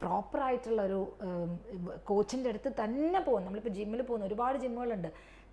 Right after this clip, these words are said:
കറക്റ്റായിട്ട് നമുക്ക് വർക്കൗട്ടും അതിൻ്റെ പോസ്റ്ററും കറക്റ്റായിട്ട് പറഞ്ഞു തരാൻ അറിയുന്ന കോച്ചിൻ്റെ അടുത്ത് മാത്രം നമ്മൾ പോവുക. കറക്റ്റായിട്ട് നമുക്ക് ഡയറ്റ് പറഞ്ഞ്, ആ, പറഞ്ഞു തരാൻ അറിയുന്ന ഒരു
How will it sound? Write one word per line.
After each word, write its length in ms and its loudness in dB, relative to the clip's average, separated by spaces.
കറക്റ്റായിട്ട് 800 4
നമുക്ക് 280 0
വർക്കൗട്ടും 560 2
അതിൻ്റെ 260 -2
പോസ്റ്ററും 400 -4
കറക്റ്റായിട്ട് 400 -6
പറഞ്ഞു 340 -4
തരാൻ 200 -4
അറിയുന്ന 400 -4
കോച്ചിൻ്റെ 400 -2
അടുത്ത് 160 -2
മാത്രം 420 0
നമ്മൾ 160 0
പോവുക. 220 -4
കറക്റ്റായിട്ട് 600 4
നമുക്ക് 320 -2
ഡയറ്റ് 360 -2
പറഞ്ഞ്, 220 -4
ആ, 200 -6
പറഞ്ഞു 280 -6
തരാൻ 200 -2
അറിയുന്ന 360 -2
ഒരു 80 -2